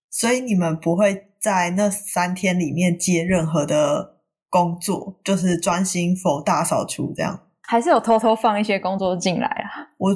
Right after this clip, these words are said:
Speaker 1: 我是觉得现在好像大家对大扫除没有那么在乎，是因为以前大扫除是有一种新年新气象的那种传统的习俗的感觉，但现在你过年你就想说，“啊，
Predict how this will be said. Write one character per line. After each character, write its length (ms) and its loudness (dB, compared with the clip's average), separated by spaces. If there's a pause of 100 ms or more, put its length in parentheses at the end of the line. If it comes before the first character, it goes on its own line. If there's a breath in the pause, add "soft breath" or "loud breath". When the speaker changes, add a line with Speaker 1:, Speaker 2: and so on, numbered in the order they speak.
Speaker 1:
我 140 2
是 160 -2
觉 220 -2
得 340 2
现 240 -2
在 160 2
好 260 -2
像 220 0
大 140 0
家 120 2
对 220 0
大 180 2
扫 160 0
除 280 -2
没 80 0
有 100 2
那 80 6
么 400 2
在 220 0
乎， 180 -4
是 220 0
因 100 4
为 320 2 (240 loud breath)
以 160 -8
前 180 0
大 140 0
扫 160 2
除 140 -4
是 160 -2
有 160 2
一 20 2
种 300 -2 (100)
新 280 -2
年 200 0
新 220 0
气 240 0
象 380 -2 (540)
的 320 0
那 100 0
种 180 2
传 280 -2
统 220 -2
的 580 -2
习 360 -2
俗 200 -2
的 120 -4
感 240 -4
觉， 140 -8 (600)
但 160 0
现 160 -2
在 180 -2
你 280 -6 (180)
过 220 4
年 140 2
你 40 -2
就 80 2
想 180 2
说 220 2
，“啊， 80 0